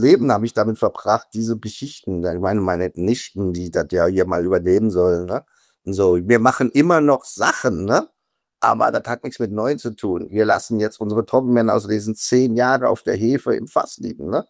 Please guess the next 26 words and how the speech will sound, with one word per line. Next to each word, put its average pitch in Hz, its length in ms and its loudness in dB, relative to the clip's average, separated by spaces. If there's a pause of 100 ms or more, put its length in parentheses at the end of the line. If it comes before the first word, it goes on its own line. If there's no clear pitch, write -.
(460)
Aber 117 160 0
die 117 80 2
kommen 131 220 4
erst 127 180 2
dann, 117 260 4
wenn 117 140 2
sie 113 100 4
abgefüllt 120 360 2
werden, 117 180 2
dann 104 100 0
nochmal 131 240 0
zwanzig 107 400 -2
Jahre 95 240 2
raus. 117 260 4
Also 98 220 -2 (100)
ich, - 420 -8 (300)
ich - 180 -12
hab - 120 -8
gar 82 120 2
nichts 80 160 -6
mehr 85 100 0
davon, 78 300 -4
ne? 113 160 -4 (340)
Das 87 140 -4
werden 95 340 2
meine, 92 320 -2